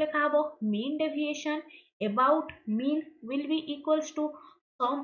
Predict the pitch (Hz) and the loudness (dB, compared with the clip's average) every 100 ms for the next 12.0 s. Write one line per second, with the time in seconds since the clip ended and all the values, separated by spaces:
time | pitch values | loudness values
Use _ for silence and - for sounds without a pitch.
0 | 254 254 294 302 302 302 311 - 294 294 | -8 2 2 4 2 4 2 0 -6 -2
1 | 294 294 311 - - 294 285 233 208 196 | 2 2 2 -2 2 2 4 2 2 0
2 | 190 185 180 - - _ 269 277 - 294 | -2 -6 -10 -14 -20 _ 2 4 2 2
3 | 302 302 302 311 302 302 294 311 311 311 | 2 2 0 -2 0 0 0 0 0 -2
4 | 302 - - 196 - - 196 302 302 - | -4 -10 -8 -8 -6 -2 0 0 -2 -12
5 | - _ 196 208 247 302 240 - - 220 | -20 _ 4 6 6 4 0 -4 -10 -6
6 | 254 294 294 302 320 294 311 302 - _ | -2 -2 0 2 4 4 -2 -4 -14 _
7 | 190 - - 285 302 269 311 311 302 - | -6 -4 -2 0 0 2 2 0 -4 -12
8 | - _ 262 302 302 311 330 - 294 285 | -20 _ -2 2 4 4 2 -2 0 4
9 | 226 202 180 170 - - _ _ 277 302 | 4 4 -2 -6 -12 -20 _ _ 6 8
10 | 311 - - 269 285 294 320 311 311 302 | 8 2 -8 0 0 0 -4 0 2 4
11 | 311 311 - 294 285 196 196 - - | 4 8 8 8 2 -6 -8 -12 -4